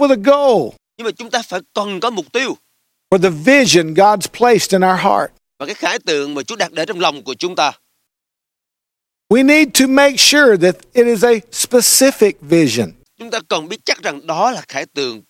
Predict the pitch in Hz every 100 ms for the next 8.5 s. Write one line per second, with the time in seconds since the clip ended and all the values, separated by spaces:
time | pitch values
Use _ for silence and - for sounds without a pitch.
0 | _ _ _ - 127 131 123 104 165 _
1 | _ _ _ _ _ _ _ _ _ _
2 | - 208 - 294 302 202 269 240 277 277
3 | 254 185 262 247 220 - 180 185 - -
4 | 180 139 160 - - 220 202 190 147 208
5 | 226 156 - 113 - - _ 214 196 147
6 | 226 226 196 156 147 143 143 214 180 -
7 | 226 226 160 147 233 233 - 208 170 123
8 | 151 123 196 214 196